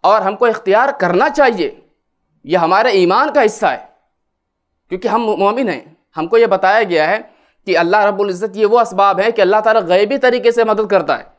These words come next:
लिहाजा एक ईमान और एक मोमिन होने की हैसियत से हमको, मेरे भाइयों, इन असबाब को इख्तियार करना चाहिए और इसके नतीजे पे यकीन करना चाहिए। इसलिए कि जो मोमिन नहीं है, वो तो ज़ाहिरी आंखों से देखता है,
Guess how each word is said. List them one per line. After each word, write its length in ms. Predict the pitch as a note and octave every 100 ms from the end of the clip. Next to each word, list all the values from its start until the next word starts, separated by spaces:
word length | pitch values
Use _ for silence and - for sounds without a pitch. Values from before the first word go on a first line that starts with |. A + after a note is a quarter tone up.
| _ _ _
लिहाजा 280 | D3 F3 G#3
एक 120 | A3+ F3
ईमान 340 | F3 F3+ A3+
और 160 | F3+ G3
एक 100 | G#3
मोमिन 300 | F#3 G3 A3+
होने 240 | F3+ G3
की 140 | A3 F3+
हैसियत 280 | E3 E3+ F#3+
से 100 | E3+
हमको, 220 | E3+ F#3+
मेरे 160 | F3
भाइयों, 300 | D#3+ D#3+ F3+ F#3+
इन 100 | F3
असबाब 360 | D#3 D#3+ F#3
को 60 | F#3
इख्तियार 360 | F3+ E3+ F#3+ F#3+
करना 260 | - G3
चाहिए 340 | A#3 A#3 B3+ B3 - _ -
और 160 | F3+
इसके 220 | F#3 F#3 F3+
नतीजे 420 | D#3+ E3 F3 A3
पे 140 | G#3+
यकीन 320 | E3+ - A#3
करना 220 | C4+ G3 D#3
चाहिए। 260 | C3+ A#2+ - _ -
इसलिए 240 | F#3 G#3+ A#3
कि 100 | B3+
जो 100 | A3+
मोमिन 300 | F#3+ G#3 A#3+
नहीं 200 | G#3 B3
है, 160 | E3+ A3+ - _ _ _ _ -
वो 120 | G3+
तो 320 | A#3 A#3+ -
ज़ाहिरी 340 | D3 G3 G3+ A3+
आंखों 260 | G3 F#3+ A#3
से 140 | A#3+
देखता 280 | A3 A3 A3
है, 140 | G#3